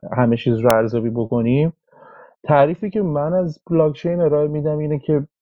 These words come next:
اه، به نظر من بلاکچین یه دیتابیسه، یعنی یه پایگاه داده است، یه جایی که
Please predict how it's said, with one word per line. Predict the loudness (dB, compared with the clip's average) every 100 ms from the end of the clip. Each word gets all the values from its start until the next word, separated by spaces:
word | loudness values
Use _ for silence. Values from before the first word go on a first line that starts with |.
| _
اه، | -2 0 2 2
به | 0 0
نظر | 0 0
من | 0 0
بلاکچین | 2 2 0 -2 -4 -2 -2
یه | 0 2 0 -4 -2
دیتابیسه، | -2 0 0 0 0 0 0 0 0 -6 _ _
یعنی | -6 -2 2
یه | 2 4 0 -4
پایگاه | -2 2 2 0 -2 0 0
داده | 0 0 2
است، | 0 -2
یه | -8
جایی | -4 -2 -2
که | -4